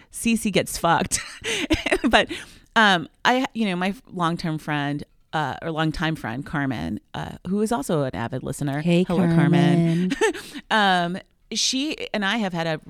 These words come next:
Speaker 1: a real relationship in that way too, where we will go years without really talking to each other or seeing each other.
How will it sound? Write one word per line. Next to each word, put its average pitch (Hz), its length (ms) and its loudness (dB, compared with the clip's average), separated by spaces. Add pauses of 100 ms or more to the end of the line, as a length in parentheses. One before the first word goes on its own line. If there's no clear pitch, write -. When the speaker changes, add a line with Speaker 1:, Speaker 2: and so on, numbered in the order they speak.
(140)
Speaker 1:
a 165 100 -4
real 160 260 -4
relationship 151 640 -6
in 147 60 -6
that 151 180 -4
way 147 160 -4
too, 220 320 -4
where 160 280 -2 (340)
we 185 260 2
will 180 140 2
go 175 140 -2
years 165 420 -2
without 143 360 -4
really 151 240 -4
talking 151 340 -6
to 160 100 -8
each 156 120 -6
other 143 160 -4
or 156 40 -6
seeing 220 260 -6
each 196 180 -4
other. 147 260 -4